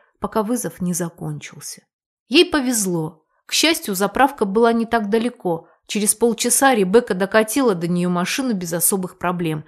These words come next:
Конечно, было жалко потерянного времени, и надо было выяснить, куда именно отправилась Вероника. Заправка стояла на развилке. Слава богу, оказалось,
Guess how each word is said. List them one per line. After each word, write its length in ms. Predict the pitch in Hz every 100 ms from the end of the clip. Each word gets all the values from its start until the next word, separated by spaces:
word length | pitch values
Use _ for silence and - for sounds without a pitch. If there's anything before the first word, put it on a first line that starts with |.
| _ _
Конечно, 540 | - 302 277 - 160 147
было 260 | 233 277
жалко 380 | 269 320 311 196
потерянного 680 | - 180 214 190 190 185 190
времени, 540 | 208 262 226 190 180
и 40 |
надо 280 | 185 214 214
было 300 | 202 233 226
выяснить, 560 | 220 285 254 - 160 -
куда 320 | - 240 294
именно 500 | - 285 269 190 160
отправилась 680 | 160 - 208 208 196 196 -
Вероника. 640 | 208 208 220 196 - - - _ _ _
Заправка 540 | 180 196 196 311 -
стояла 500 | - - 175 196 202
на 140 | 190 175
развилке. 760 | 175 170 170 165 151 - - _ _ _ _ _
Слава 400 | - 196 208 208
богу, 320 | 214 311 285 196
оказалось, 640 | 175 190 190 285 294 285